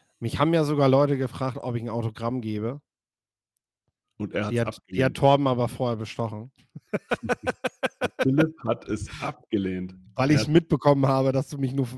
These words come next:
Speaker 1: dass du mich nur verarschen wolltest. <laughs>
Speaker 2: Ich fand's witzig.
Speaker 1: Ja, super lustig, echt.
Speaker 2: <laughs> Ja, aber trotzdem ist er noch weiterhin hier Teil von Football Quark.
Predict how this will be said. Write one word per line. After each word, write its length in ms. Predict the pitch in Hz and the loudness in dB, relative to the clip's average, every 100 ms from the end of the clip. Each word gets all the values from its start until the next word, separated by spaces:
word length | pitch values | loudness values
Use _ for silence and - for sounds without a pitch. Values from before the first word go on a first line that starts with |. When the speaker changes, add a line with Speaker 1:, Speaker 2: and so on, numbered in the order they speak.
| - | -12
Speaker 1:
dass 280 | 139 143 - | -8 -8 -4
du 60 | |
mich 160 | 143 - - | -4 -4 -10
nur 80 | |
verarschen 540 | - 143 139 202 - 147 | -6 -6 -6 -8 -10 -4
wolltest. 640 | 123 147 135 160 - - | -4 -4 -10 -12 -12 -12
<laughs> 1120 | - _ - - _ - _ - _ - - | -12 _ -14 -14 _ -16 _ -20 _ -20 -12
Speaker 2:
Ich 80 | - | -10
fand's 240 | - 131 170 | -6 -4 -4
witzig. 260 | - 95 - - - - | -6 4 4 4 -8 -4
Speaker 1:
Ja, 280 | 131 156 156 | 2 4 4
super 320 | 139 147 139 | 2 -2 0
lustig, 580 | 117 117 - 107 110 - | -2 -2 -8 -10 -10 -10
echt. 400 | 113 113 - - _ | -6 -6 -8 -16 _
Speaker 2:
<laughs> 80 | _ _ _ - - _ _ _ _ - - - - 110 _ _ _ - - 240 - _ _ _ 110 _ _ - - - | _ _ _ -20 -20 _ _ _ _ -18 -14 -14 -16 -20 _ _ _ -12 -8 -10 -10 _ _ _ -20 _ _ -20 -18 -8
Ja, 220 | 107 117 107 _ _ _ - _ | -4 -4 -6 _ _ _ -20 _
aber 400 | 117 117 139 135 | 2 4 4 2
trotzdem 680 | - 131 - - 139 151 151 | 2 0 0 -2 0 -2 -4
ist 240 | 110 - 139 | -2 2 2
er 80 | |
noch 180 | 139 127 | 2 2
weiterhin 340 | 117 131 131 123 | 2 2 0 -2
hier 160 | 131 | 2
Teil 220 | - 127 | 2 2
von 160 | 127 120 | 0 -4
Football 360 | - 127 139 135 | -6 -8 -6 -6
Quark. 460 | 131 139 160 - | -6 -4 -4 -8